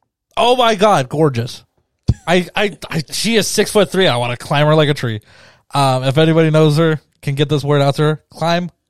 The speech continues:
like a tree. Let her know. Um, I loved her. I loved her. And I, and I love how she,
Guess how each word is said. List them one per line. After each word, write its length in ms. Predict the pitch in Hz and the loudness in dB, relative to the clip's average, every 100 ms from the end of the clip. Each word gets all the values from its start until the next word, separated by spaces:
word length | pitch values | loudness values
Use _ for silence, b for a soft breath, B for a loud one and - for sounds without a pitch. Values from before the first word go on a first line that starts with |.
| - | -10
like 160 | 127 143 | -6 -6
a 60 | |
tree. 280 | - 117 120 - | -6 -8 -10 -12
Let 160 | 127 123 | -6 -4
her 60 | |
know. 160 | 117 131 _ _ _ _ _ _ - | -6 -8 _ _ _ _ _ _ -10
Um, 600 | 139 135 131 123 120 - _ _ _ _ _ _ _ _ - | -6 -4 -4 -6 -12 -20 _ _ _ _ _ _ _ _ -8
I 160 | - | -4
loved 460 | 320 - 135 147 - | -4 -6 -8 -8 -8
her. 240 | 120 110 - _ _ _ - | -10 -12 -18 _ _ _ -4
I 80 | 233 | -2
loved 320 | 196 165 156 | 0 0 0
her. 60 | 147 | -2
And 140 | 160 | 0
I, 100 | 196 | 0
and 200 | 202 185 | 0 0
I 80 | 208 | 0
love 360 | 196 214 269 277 | 0 0 0 -2
how 540 | 233 226 214 165 147 _ _ _ _ _ _ _ _ _ _ _ _ _ _ _ _ _ - | 0 2 2 0 -6 _ _ _ _ _ _ _ _ _ _ _ _ _ _ _ _ _ -12
she, 560 | - - 220 240 208 | -8 -6 -6 -6 -10